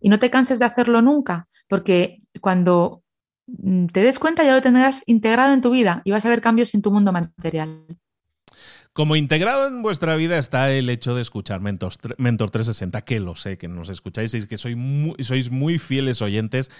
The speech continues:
Speaker 2: todas las semanas aquí con nosotros. Y toda esta semana nos ha estado acompañando, eh, Paz Calab, que ha estado aquí con nosotros, hablando de, de cómo desarrollar, cómo impulsar, cómo potenciar nuestro poder mental.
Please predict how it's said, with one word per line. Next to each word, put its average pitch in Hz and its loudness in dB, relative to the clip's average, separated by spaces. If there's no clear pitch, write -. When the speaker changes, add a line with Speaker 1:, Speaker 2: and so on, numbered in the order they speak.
Speaker 2:
todas 104 -4
las 95 -6
semanas 92 -10
aquí 98 -12
con 95 -14
nosotros. 98 -12
Y 113 -8
toda 139 -4
esta 127 -4
semana 120 -4
nos 104 -8
ha 104 -6
estado 98 -10
acompañando, 95 -10
eh, - -14
Paz 92 -14
Calab, 80 -18
que 82 -18
ha 80 -16
estado 85 -16
aquí 82 -18
con 85 -20
nosotros, 107 -8
hablando 131 -2
de, 139 -2
de 123 -6
cómo 220 0
desarrollar, 120 0
cómo 151 -6
impulsar, 127 -2
cómo 139 -8
potenciar 117 -6
nuestro 104 -8
poder 92 -8
mental. 80 -14